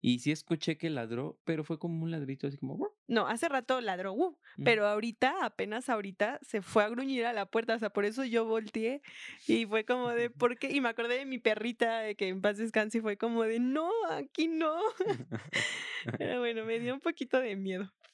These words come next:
Speaker 1: Bueno, y vamos a continuar con las, con las historias para, no sé, no sé si es-, sea mejor idea con-, continuar con las historias o seguir con nuestra plática.
Speaker 2: No, la
Speaker 1: Ah,
Speaker 2: historia.
Speaker 1: vamos, vamos con la historia.
Speaker 2: Ay, qué miedo.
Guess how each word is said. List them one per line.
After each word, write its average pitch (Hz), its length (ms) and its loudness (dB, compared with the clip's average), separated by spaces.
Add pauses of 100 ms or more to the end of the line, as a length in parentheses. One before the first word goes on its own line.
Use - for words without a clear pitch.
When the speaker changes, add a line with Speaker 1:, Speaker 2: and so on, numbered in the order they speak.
(640)
Speaker 1:
Bueno, 113 380 -2
y 123 560 -4 (480)
vamos 160 260 4
a 139 40 -6
continuar 117 380 -2
con 135 140 -4
las, 117 260 -8
con 110 180 -2
las 110 120 -8
historias 135 320 -4
para, 110 400 -4 (460)
no 135 140 4
sé, 147 120 -4
no 147 160 -2
sé 165 120 -2
si 127 220 -2 (100)
es-, 110 240 -10
sea 139 200 0
mejor 139 360 -4
idea 127 360 -6
con-, 117 280 -6 (120)
continuar 117 420 -2
con 147 100 -4
las 120 160 -6
historias 143 420 -2
o 127 60 -4
seguir 120 340 -4
con 117 240 -6
nuestra - 280 -6
plática. - 520 -10 (500)
Speaker 2:
No, 190 280 -6
la 165 100 -2
Speaker 1:
Ah, 165 40 -2
Speaker 2:
historia. 185 360 -6
Speaker 1:
vamos, 127 260 0
vamos 131 260 -6
con 110 120 -6
la 104 60 -6
historia. 107 300 -6 (320)
Speaker 2:
Ay, 196 200 -2 (220)
qué - 140 -8
miedo. 190 240 -4